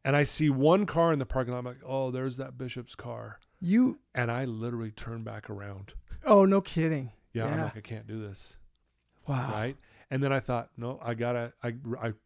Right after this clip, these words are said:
Speaker 1: I committed to Rich, and I'm gonna have to answer to him.
Speaker 2: So you turned back around again?
Speaker 1: So I turned back, back around, and I
Speaker 2: Yeah.
Speaker 1: pull in. And here's my thought. I'm gonna go in there for five minutes. I'll listen to what he has to tell me,
Speaker 2: Yep.
Speaker 1: and I'm out.
Speaker 2: That way I can check the box.
Speaker 1: Check the box and tell Rich, "Yep, I'm out with him."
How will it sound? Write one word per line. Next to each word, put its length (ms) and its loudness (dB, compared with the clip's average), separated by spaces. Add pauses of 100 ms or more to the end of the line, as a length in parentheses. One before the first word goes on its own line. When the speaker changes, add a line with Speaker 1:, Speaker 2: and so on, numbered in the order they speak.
Speaker 1:
I 120 -4
committed 460 -6
to 120 -4
Rich, 440 -6
and 120 -6
I'm 180 -6
gonna 160 -6
have 120 -8
to 200 -12
answer 360 -8
to 80 -14
him. 120 -18
Speaker 2:
So 140 -2
you 140 -2
turned 260 -4
back 240 -4
around 160 -6
again? 140 -6
Speaker 1:
So 80 -2
I 40 -2
turned 280 -2
back, 240 0 (140)
back 280 0
around, 400 0
and 80 0
I 120 4
Speaker 2:
Yeah. 80 2
Speaker 1:
pull 200 0
in. 80 -2 (380)
And 100 0
here's 260 4
my 120 2
thought. 320 -2 (400)
I'm 140 0
gonna 140 -2
go 280 0
in 80 0
there 140 2
for 180 -6
five 340 -4
minutes. 400 -10 (240)
I'll 120 2
listen 300 2
to 60 0
what 220 -2
he 200 -4
has 220 -4
to 80 -12
tell 240 -6
me, 120 -4
Speaker 2:
Yep. 140 0
Speaker 1:
and 80 -2
I'm 140 -6
out. 260 -6 (140)
Speaker 2:
That 140 -2
way 140 -4
I 20 -4
can 160 -8
check 240 -4
the 80 -4
box. 340 -4
Speaker 1:
Check 200 0
the 60 -4
box 280 0
and 80 -8
tell 160 2
Rich, 160 -4
"Yep, 180 -4
I'm 120 -6
out 100 -4
with 80 -6
him." 120 -8